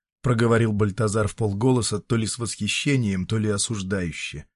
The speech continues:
Эгберт, к которому он обращался, даже охнул.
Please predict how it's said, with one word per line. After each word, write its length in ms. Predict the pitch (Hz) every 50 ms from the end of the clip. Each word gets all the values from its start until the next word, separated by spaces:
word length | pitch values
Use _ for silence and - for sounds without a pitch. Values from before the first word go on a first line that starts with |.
| _ _ _ _ _ _ _ _ _ _ _ _ _ _ _ _ _ _ _ _ _ _ _ _
Эгберт, 520 | - 131 139 135 123 123 123 120 98 - -
к 160 | - - _
которому 500 | - - 98 - 113 110 107 107 107 104
он 160 | 104 101 101
обращался, 800 | 101 95 92 98 98 92 - - - 95 92 87 - - 87 87
даже 380 | 82 80 107 110 107 104 113
охнул. 540 | 110 107 101 90 82 - - 78 73 67 65